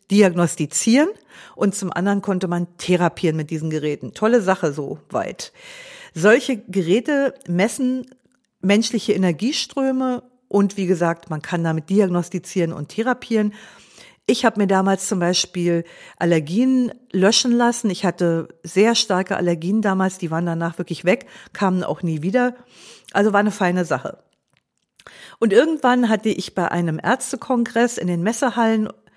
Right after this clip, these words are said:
unter dem Berliner Funkturm auch einen Stand, wo ich diese Geräte vorgeführt habe. Und da habe ich den ganzen Tag über natürlich zu Demonstrationszwecken verschiedenste Testungen vorgenommen. Unter anderem auch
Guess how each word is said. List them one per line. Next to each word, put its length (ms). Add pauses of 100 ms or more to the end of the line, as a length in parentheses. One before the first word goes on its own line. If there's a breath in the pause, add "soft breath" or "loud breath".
(320 loud breath)
unter 300
dem 160
Berliner 380
Funkturm 760
auch 220
einen 300
Stand, 520 (200 loud breath)
wo 60
ich 100
diese 400
Geräte 580 (380 loud breath)
vorgeführt 680
habe. 340 (460 loud breath)
Und 120
da 80
habe 100
ich 80
den 140
ganzen 340
Tag 400
über 340
natürlich 640
zu 120
Demonstrationszwecken 1300
verschiedenste 1040 (260 loud breath)
Testungen 520
vorgenommen. 600
Unter 300
anderem 440
auch 340